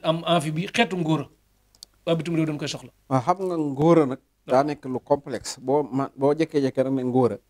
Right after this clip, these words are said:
Speaker 1: Waaw,
Speaker 2: Maanaam
Speaker 1: faiblesse sexuelle.
Speaker 2: ngóora dafa bari ay façon.
Speaker 1: Mhm.
Speaker 2: Am na nit ñoo xam ne, euh, dañoo nëbbatu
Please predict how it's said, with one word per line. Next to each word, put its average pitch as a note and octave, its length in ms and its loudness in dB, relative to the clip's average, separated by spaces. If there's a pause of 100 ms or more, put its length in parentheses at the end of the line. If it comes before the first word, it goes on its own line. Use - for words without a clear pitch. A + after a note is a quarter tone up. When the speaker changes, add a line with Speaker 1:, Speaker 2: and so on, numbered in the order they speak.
(160)
Speaker 1:
Waaw, D3+ 320 -10
Speaker 2:
Maanaam A2+ 80 -8
Speaker 1:
faiblesse A#2+ 320 2
sexuelle. B2 300 2
Speaker 2:
ngóora C3+ 380 6 (360)
dafa A2+ 240 -6
bari G#2+ 300 -6
ay G2 180 -14
façon. F#2+ 320 -14 (300)
Speaker 1:
Mhm. C3 280 -12 (800)
Speaker 2:
Am F#3 140 0 (120)
na D#3 60 -6
nit D3+ 340 -4
ñoo D3+ 180 -2
xam C3 220 -4
ne, B2 240 -6 (760)
euh, B2+ 420 2
dañoo C3 240 0
nëbbatu A#2+ 240 -4